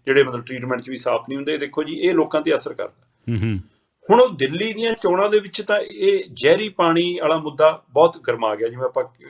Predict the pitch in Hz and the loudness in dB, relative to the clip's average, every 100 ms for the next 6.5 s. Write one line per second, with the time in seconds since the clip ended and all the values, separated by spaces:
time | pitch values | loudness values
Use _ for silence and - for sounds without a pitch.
0 | - 123 123 127 - 131 127 120 127 143 | -4 -4 -2 -6 -6 -12 -10 -10 -6 -2
1 | 131 120 113 120 123 127 131 123 123 135 | -2 -2 -6 -10 -10 -8 -6 -6 -4 -2
2 | 123 127 123 120 123 117 113 117 117 120 | -2 -4 -8 -10 -4 -4 -2 -6 -8 -10
3 | 120 117 113 _ _ _ 131 131 123 - | -6 -6 -8 _ _ _ 4 6 4 -4
4 | - _ 131 127 123 123 - - 113 123 | -20 _ 0 4 4 2 -6 2 6 6
5 | 123 127 131 123 123 123 120 127 120 113 | 4 0 2 2 0 -2 -4 -4 -2 -2
6 | 117 120 117 120 117 | 0 -2 -4 -8 -10